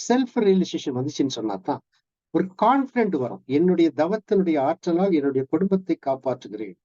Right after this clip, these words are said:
என் குடும்பத்தில் ஏற்படக்கூடிய சிக்கலை தீர்க்குகிறேன். சிக்கலை தீர்த்து விடுகிறேன்." இந்த ஒரு நிலைப்பாடு என்பது உங்களுடைய சுய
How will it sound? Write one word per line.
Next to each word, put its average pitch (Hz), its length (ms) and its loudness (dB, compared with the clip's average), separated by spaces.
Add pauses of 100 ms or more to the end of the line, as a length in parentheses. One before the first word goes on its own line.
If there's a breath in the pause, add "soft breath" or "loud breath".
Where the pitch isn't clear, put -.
(800)
என் 135 80 0
குடும்பத்தில் 208 460 2
ஏற்படக்கூடிய 156 580 0
சிக்கலை 190 640 0
தீர்க்குகிறேன். 131 600 -2 (1000)
சிக்கலை 196 420 0
தீர்த்து 233 340 0
விடுகிறேன்." 143 480 0 (340)
இந்த 214 440 2
ஒரு 143 380 0
நிலைப்பாடு 170 600 2
என்பது 117 580 -6 (300)
உங்களுடைய 151 460 2
சுய 240 540 -2